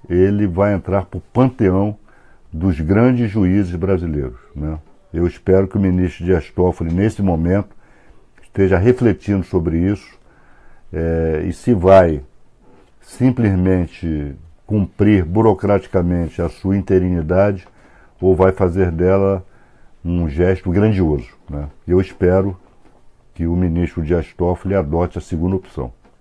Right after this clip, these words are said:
Paute as A D Cs, né, como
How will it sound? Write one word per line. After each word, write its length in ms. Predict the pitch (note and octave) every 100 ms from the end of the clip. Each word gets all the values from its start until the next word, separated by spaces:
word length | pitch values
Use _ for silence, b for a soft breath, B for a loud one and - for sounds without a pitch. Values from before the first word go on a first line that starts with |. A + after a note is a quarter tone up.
| _ _ b b b b -
Paute 340 | - G#2+ A2 G2+
as 120 | E2+
A 80 | F2
D 120 | D#2
Cs, 440 | - F2 F2+ F#2+ - -
né, 240 | D#2 D#2+ E2+ b b b b b
como 1000 | - E2 F2 F2 F#2 F2+ F2 D#2 D2 C2+